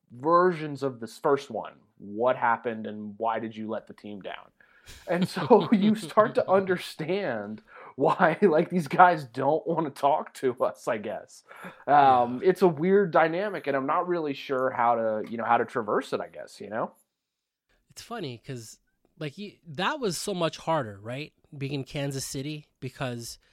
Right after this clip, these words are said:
Speaker 2: if you're only one of three, let's say, and, like, I started my career
Speaker 1: Yeah.
Speaker 2: in Baltimore covering the Orioles, and it was much the same. Uh, man, like, you can't hide in the pack. Like, it,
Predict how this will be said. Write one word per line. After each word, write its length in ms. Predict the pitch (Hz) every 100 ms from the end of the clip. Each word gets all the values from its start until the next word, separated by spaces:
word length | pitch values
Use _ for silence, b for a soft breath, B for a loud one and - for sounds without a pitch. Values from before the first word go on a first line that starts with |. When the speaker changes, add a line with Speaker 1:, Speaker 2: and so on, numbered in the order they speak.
| _
Speaker 2:
if 220 | - 147 -
you're 240 | 156 156 175
only 320 | 180 196 202
one 260 | 165 156 156
of 140 | 127
three, 460 | - 139 139 101 - -
let's 260 | 113 113
say, 380 | - 107 110 110 _
and, 140 | 139
like, 140 | 139 135
I 80 | 170
started 240 | 214 175
my 100 | 156
career 180 | 113 104
Speaker 1:
Yeah. 0 |
Speaker 2:
in 60 | 98
Baltimore 600 | 127 160 - 120 90 113 -
covering 280 | 135 131 127
the 80 |
Orioles, 480 | 127 180 131 98 110
and 100 | 127
it 40 | 120
was 200 | 123 123
much 320 | 127 143 -
the 120 | 139
same. 460 | - 190 147 127 135 b b b b b
Uh, 600 | - 143 139 139 139 135 107 _ _ _
man, 340 | 165 226 143 123
like, 180 | 139 - _ _ _ -
you 120 | 156
can't 280 | - 285 139
hide 260 | 170 175
in 100 | 175
the 60 | 151
pack. 540 | - 294 277 - _ _ b b b b b b b b b _ 165
Like, 180 | 180 -
it, 240 | 190 190